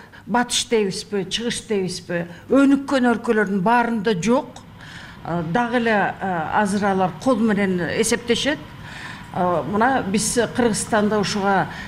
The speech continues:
жетишип, э, бүгүн, э, көп нерседен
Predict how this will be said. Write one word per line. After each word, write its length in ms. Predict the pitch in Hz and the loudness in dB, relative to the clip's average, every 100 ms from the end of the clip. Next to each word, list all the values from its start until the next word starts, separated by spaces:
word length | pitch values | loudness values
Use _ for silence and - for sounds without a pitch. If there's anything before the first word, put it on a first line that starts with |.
| - | 0
жетишип, 640 | 180 247 247 247 - 330 - 185 | 4 4 4 2 0 0 -4 -4
э, 180 | 190 160 - - - - | 0 0 -4 -14 -14 -4
бүгүн, 760 | 190 196 170 214 233 311 320 | 0 2 2 4 6 6 4
э, 400 | 247 95 190 196 170 | 2 0 0 0 0
көп 320 | 185 330 330 254 | 2 2 0 0
нерседен 600 | 220 - 233 240 247 | 0 0 0 2 0